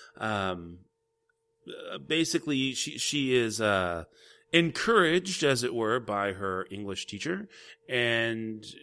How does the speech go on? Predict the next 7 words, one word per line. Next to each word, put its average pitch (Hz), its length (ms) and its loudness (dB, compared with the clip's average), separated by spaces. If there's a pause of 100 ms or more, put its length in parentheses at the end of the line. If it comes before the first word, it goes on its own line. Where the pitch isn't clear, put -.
(380)
the 131 240 -4
English 160 380 -2
teacher 117 400 -2
is 113 340 -2
definitely, 107 1000 -4
um, 87 480 -10 (1500)
inappropriately, 117 1400 2